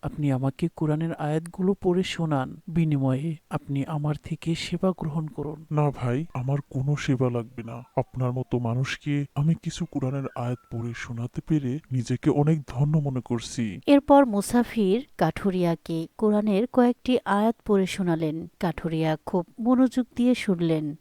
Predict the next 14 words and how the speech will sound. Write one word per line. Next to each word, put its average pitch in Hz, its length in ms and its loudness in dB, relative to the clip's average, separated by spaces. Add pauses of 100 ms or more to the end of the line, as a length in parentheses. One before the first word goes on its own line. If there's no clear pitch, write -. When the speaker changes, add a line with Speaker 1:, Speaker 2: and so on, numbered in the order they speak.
(120)
Speaker 1:
ভাই 151 260 4
মুসাফির, 151 520 0 (200)
আমাকে 202 320 2 (240)
এই 202 100 2 (160)
আয়াতগুলোর 160 640 0 (220)
অর্থ - 180 -4 (200)
বলুন, 135 280 -2 (320)
যাতে 147 260 0 (160)
আমি 147 200 -4 (300)
এই 151 80 4 (100)
আয়াতের 151 640 0
তাৎপর্য 185 520 -2 (160)
বুঝতে 190 360 0
পারি। 135 240 -2